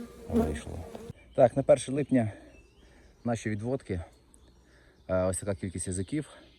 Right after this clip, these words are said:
В таких ми більш потужних сім'ях. Е, з всіх відводочків раз, два, три, чотири, чотири, п'ять.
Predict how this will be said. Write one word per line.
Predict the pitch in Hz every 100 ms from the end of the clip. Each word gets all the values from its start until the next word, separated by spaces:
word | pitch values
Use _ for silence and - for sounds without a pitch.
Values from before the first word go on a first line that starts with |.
| - _ - - - - - - _ _ -
В | 80
таких | - - 87
ми | 92
більш | 90 90
потужних | - 87 90 85 82 - - -
сім'ях. | - 120 104 85 - -
Е, | 78 82 82 82
з | 82 92 92 87
всіх | 82 - - - 107 92 -
відводочків | 87 92 98 92 85 - 92 90 80 - - - - -
раз, | - 90 80
два, | 85 90 90 90 90
три, | - 87
чотири, | 85 - - - 90 92 98 98 98 - - _ - - - - - - - - -
чотири, | - - - 92 90 85 -
п'ять. | 113 98